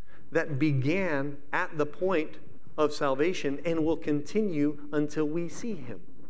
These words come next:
Now, I skipped a verse here, and that's intentional, because I think it's a fair handling of this passage to see how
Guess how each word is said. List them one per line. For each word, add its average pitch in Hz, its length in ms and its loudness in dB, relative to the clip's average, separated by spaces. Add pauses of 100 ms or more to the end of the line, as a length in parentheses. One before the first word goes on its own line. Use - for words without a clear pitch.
(3500)
Now, 165 240 0 (480)
I 143 100 2
skipped - 400 0
a 151 40 2
verse 123 280 0
here, - 220 -4 (840)
and 143 120 -2
that's 170 180 -2
intentional, 160 600 -2 (340)
because 165 280 0
I 160 160 0
think - 640 -2 (880)
it's 151 160 -2
a 127 80 -2
fair 226 380 2
handling 175 540 0
of 127 100 0
this 120 140 -2
passage - 720 -4 (760)
to 170 120 -2
see 196 300 0
how 160 340 0